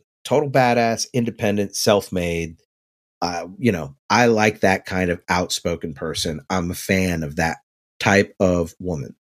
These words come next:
Not that I'm not a fan of all types of women, but that kind of woman is the kind of woman I grew up with. That reminds me of,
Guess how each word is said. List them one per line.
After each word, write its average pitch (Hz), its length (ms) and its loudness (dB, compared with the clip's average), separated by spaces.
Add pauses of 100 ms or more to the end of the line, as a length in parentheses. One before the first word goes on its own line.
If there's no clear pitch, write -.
(140)
Not 127 200 4
that 135 100 6
I'm 120 120 6
not 110 160 4
a 107 40 0
fan 110 220 0
of 107 120 -6
all 117 140 4
types 113 260 -2
of 110 80 -4
women, 104 340 -8
but - 220 -4
that - 220 2
kind 127 160 4
of 120 60 2
woman 123 340 2 (220)
is 110 140 -2
the 110 60 0
kind 110 220 2
of 107 60 2
woman 101 180 0
I 98 80 0
grew 101 220 2
up 147 180 2
with. 123 260 4
That 90 100 -2
reminds 92 420 -4
me 95 120 -2
of, 90 260 -4